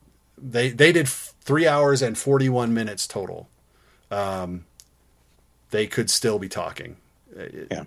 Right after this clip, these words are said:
Speaker 1: it,
Speaker 2: It's, it's, it's really good stuff.
Speaker 1: It's
Speaker 2: And, and I
Speaker 1: really
Speaker 2: don't
Speaker 1: good stuff.
Speaker 2: Yeah.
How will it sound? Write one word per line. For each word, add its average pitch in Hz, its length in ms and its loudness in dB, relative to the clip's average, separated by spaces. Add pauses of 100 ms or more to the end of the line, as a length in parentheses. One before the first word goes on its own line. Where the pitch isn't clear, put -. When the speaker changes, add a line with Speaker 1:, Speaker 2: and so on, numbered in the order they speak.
(120)
Speaker 1:
it, 120 260 -8
Speaker 2:
It's, - 200 -2
it's, 139 280 0
it's - 280 0
really 135 260 6
good 107 180 2
stuff. - 280 -2
Speaker 1:
It's 131 160 2
Speaker 2:
And, 110 140 -2
and 113 120 4
I 113 60 8
Speaker 1:
really 127 200 6
Speaker 2:
don't - 40 -8
Speaker 1:
good 98 160 -6
stuff. - 500 -8 (380)
Speaker 2:
Yeah. 78 220 -8